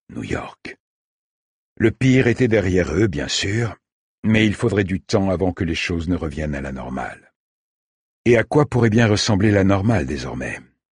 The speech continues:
avec ces millions de morts, la disparition du gouvernement, la coupure des communications, les grandes villes désertes et les exploitations en jachère ? Elle l'ignorait. À la longue,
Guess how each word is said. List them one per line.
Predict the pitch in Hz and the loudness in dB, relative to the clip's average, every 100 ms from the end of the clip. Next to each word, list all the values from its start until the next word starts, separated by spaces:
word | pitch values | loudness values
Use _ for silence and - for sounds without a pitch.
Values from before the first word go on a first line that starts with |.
| _ | _
avec | - 76 - | -8 -6 -4
ces | 92 | 0
millions | 87 82 82 | 0 0 -2
de | 76 | -2
morts, | 78 87 104 113 - _ _ _ _ _ | -4 -4 -2 -4 -6 _ _ _ _ _
la | - | -10
disparition | 67 71 - 78 80 - 90 | -8 -6 -2 -2 -2 -2 -2
du | 78 | -2
gouvernement, | 71 78 76 73 78 87 65 - _ _ _ _ _ 80 | -2 -2 -2 -4 -2 -2 -4 -12 _ _ _ _ _ -10
la | - | -6
coupure | - 87 110 98 | -6 -2 0 0
des | 82 | 0
communications, | - 78 73 71 73 - - 85 92 - _ _ _ _ _ _ - | -4 -4 -4 -6 -8 -8 -6 -4 -6 -8 _ _ _ _ _ _ -4
les | 87 | 0
grandes | 98 110 98 | 2 2 2
villes | 107 95 | 2 0
désertes | 85 90 71 65 71 - - - _ _ - | 2 0 0 -4 -6 -10 -18 -18 _ _ -2
et | 98 | 0
les | 90 101 | 0 -2
exploitations | - - 95 76 73 - 80 | -4 -2 -2 -2 -6 -6 -6
en | 67 | -6
jachère ? | 76 - - 98 - - _ _ _ _ _ _ _ _ _ _ | -6 -6 -6 -8 -10 -18 _ _ _ _ _ _ _ _ _ _
Elle | 90 80 | -4 -4
l'ignorait. | 71 69 67 - - - _ _ _ _ _ _ _ _ _ _ _ _ _ _ _ _ - | -4 -6 -8 -10 -14 -16 _ _ _ _ _ _ _ _ _ _ _ _ _ _ _ _ 0
À | 95 | 4
la | 98 | 6
longue, | 110 120 123 110 | 6 6 4 0